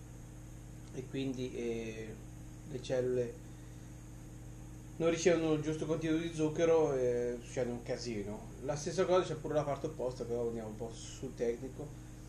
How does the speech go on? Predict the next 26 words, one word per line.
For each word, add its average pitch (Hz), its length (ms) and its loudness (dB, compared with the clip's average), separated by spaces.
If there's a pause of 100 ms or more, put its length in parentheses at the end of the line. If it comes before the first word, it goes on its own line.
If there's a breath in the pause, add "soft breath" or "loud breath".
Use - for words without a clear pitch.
(160 loud breath)
C'è - 160 6
un 240 480 2
video 147 340 4
che 131 80 -6
magari 135 300 2
ve 127 80 -4
lo 127 120 0
lascio 127 200 0
in 139 60 -4
descrizione 139 420 -6
perché 120 220 -4
lo 123 60 -4
spiega 117 280 -2
bene, 107 300 -6 (400)
se, 113 200 -8 (420)
se - 200 -12
mi - 100 -12
ricordo. - 280 -10 (640)
Perché 151 200 -6
c'è 180 60 8
anche 170 180 6
l'altro 165 240 6
fattore, 139 480 6
quando 131 400 -2 (460)
invece, 151 520 2
eh, 127 340 0